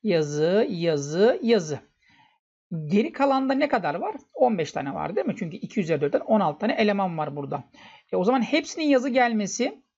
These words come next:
bir bölü on altıdır, değil mi? Hepsinin yazı gelmesi bir bölü on altıdır. E, artık ben P A'yı da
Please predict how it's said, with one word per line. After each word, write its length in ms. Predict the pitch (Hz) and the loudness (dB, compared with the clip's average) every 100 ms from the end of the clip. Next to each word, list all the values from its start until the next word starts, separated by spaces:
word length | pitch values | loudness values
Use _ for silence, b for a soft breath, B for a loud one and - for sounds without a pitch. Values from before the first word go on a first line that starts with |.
| _ 196 | _ -10
bir 520 | 156 151 247 277 208 | -2 4 4 4 4
bölü 460 | 175 151 196 359 - _ - | 2 2 2 0 -6 _ 0
on 140 | 247 | 2
altıdır, 480 | 247 165 143 143 139 | 2 0 -4 -4 -2
değil 100 | 202 | -4
mi? 160 | 151 - - | -4 -10 -6
Hepsinin 280 | 185 175 | -4 -4
yazı 160 | 156 156 | -6 -4
gelmesi 320 | 156 151 - | -4 -6 -4
bir 160 | 269 160 | -4 0
bölü 120 | 220 | 0
on 140 | 254 | 2
altıdır. 360 | 214 151 135 - - B B B | 2 0 -6 -14 -16 B B B
E, 60 | - | -4
artık 500 | 196 226 233 226 185 | 0 0 -2 -4 -2
ben 280 | 190 226 226 | 0 -2 -2
P 320 | 196 196 - | 2 2 2
A'yı 440 | 220 190 156 143 | 2 2 0 -2
da 400 | 139 143 175 277 | 0 2 2 0